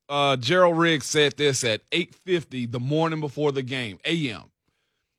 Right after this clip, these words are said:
"It's all fun and games, but if you're planning on taking your young children to Neyland tonight, I strongly advise to rethink the idea. Night game,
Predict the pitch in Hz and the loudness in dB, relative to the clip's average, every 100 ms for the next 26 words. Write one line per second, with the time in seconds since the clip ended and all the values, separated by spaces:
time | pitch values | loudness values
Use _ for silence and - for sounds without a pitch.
0 | _ _ 139 131 175 190 202 214 202 196 | _ _ -10 2 4 4 4 0 2 0
1 | 196 160 156 151 151 131 196 208 202 190 | 0 0 0 0 0 0 0 2 0 0
2 | 185 165 175 170 165 160 147 139 151 151 | -2 2 0 0 -2 -2 -2 0 0 0
3 | - 147 135 131 139 139 135 123 131 131 | 0 0 0 -2 -2 0 0 -2 -4 -4
4 | - 120 113 - 160 175 165 143 143 135 | -2 0 0 0 -2 0 -2 2 2 2
5 | 127 123 131 131 117 117 113 117 90 98 | -2 -6 -6 -8 -4 -4 -2 -4 -6 -2
6 | 175 202 180 185 180 180 | 0 0 -2 -4 -4 -8